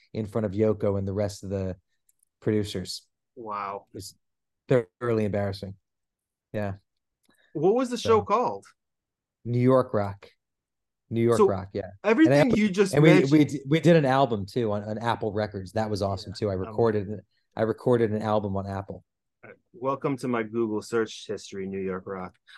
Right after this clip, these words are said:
Speaker 2: Um,
Speaker 1: Yeah, yeah, yeah.
Speaker 2: everything you just described does not sound at all like it's about the death of John Lennon, though. <laughs> Like, what, like,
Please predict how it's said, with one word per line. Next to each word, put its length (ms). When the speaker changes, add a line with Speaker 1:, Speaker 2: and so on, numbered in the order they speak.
Speaker 2:
Um, 380
Speaker 1:
Yeah, 80
yeah, 160
yeah. 140
Speaker 2:
everything 400
you 200
just 460
described 640
does 100
not 220
sound 260
at 60
all 360
like 140
it's 140
about 400
the 60
death 260
of 100
John 260
Lennon, 340
though. 160
<laughs> 220
Like, 220
what, 300
like, 240